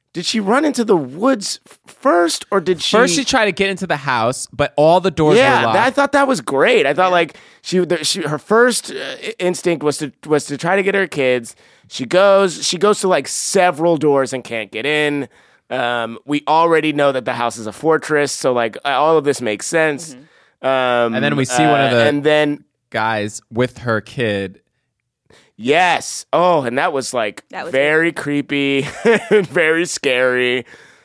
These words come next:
Speaker 1: Um, and then she is, like, then forced to run away. Uh, this was very exciting.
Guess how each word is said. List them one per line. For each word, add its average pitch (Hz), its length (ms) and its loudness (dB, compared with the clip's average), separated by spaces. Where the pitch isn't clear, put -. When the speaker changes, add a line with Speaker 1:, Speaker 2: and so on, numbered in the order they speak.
Speaker 1:
Um, 127 500 -2
and 143 260 -2
then 139 340 2
she 147 400 -2
is, 135 260 -4
like, 131 320 -2
then 139 340 -2
forced - 720 0
to 135 120 -4
run 113 220 0
away. 92 400 -6
Uh, 113 400 0
this 143 220 -2
was 147 100 -6
very 135 240 2
exciting. 95 400 -8